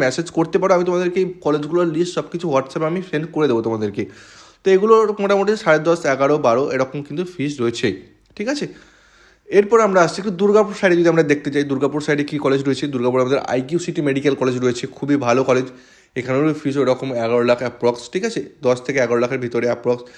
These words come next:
আইকিউ সিটি মেডিকেল কলেজ ক্যাম্পাস, খুবই ভালো, ঠিক আছে? এখানে তোমাদের পড়াশোনাটা নার্সিংয়ের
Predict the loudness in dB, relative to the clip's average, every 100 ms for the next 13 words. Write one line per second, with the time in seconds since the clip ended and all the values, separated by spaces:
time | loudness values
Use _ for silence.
0 | -20 -8 -8 -6 -10 -6 -4 -2 -2 -2
1 | 0 -2 0 -2 0 0 -2 -4 -4 -2
2 | -2 -2 -2 -4 -16 _ _ -6 -2 0
3 | 0 -2 -2 -2 0 2 2 0 -4 -2
4 | -2 -2 -2 -6